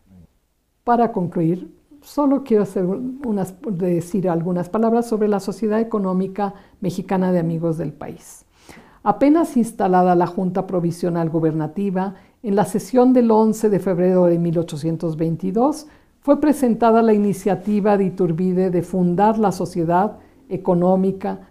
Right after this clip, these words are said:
de Amigos del País, para involucrar a los letrados y ya experimentados en las ciencias y artes útiles en el fomento de la economía, la ciencia y la cultura. El oficio del Ministerio de Relaciones, acompañado, a-,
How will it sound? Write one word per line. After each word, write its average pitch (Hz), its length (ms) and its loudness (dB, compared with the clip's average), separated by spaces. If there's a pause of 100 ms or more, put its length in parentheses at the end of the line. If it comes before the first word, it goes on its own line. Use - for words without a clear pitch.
(140)
de 170 180 -4
Amigos 160 680 -4
del 165 240 -8
País, - 480 -16 (340)
para 214 160 2
involucrar 208 800 4
a 175 100 4
los 160 220 2
letrados 196 720 0 (300)
y 160 140 -6
ya 180 340 -2 (220)
experimentados 165 1000 -6
en 175 140 -6
las 160 140 -4
ciencias 170 680 -6
y 160 80 -8
artes 151 360 -12
útiles 180 480 -6
en 180 100 -6
el 165 100 -4
fomento 220 540 -2
de 208 80 0
la 185 80 -2
economía, 180 580 -4
la 180 160 -6
ciencia 170 420 -8
y 170 60 -6
la 165 100 -6
cultura. - 500 -16 (480)
El 220 140 2
oficio 285 380 4
del 247 120 6
Ministerio 220 580 4
de 208 60 4
Relaciones, 180 800 -2
acompañado, 175 880 -2 (380)
a-, 185 120 -8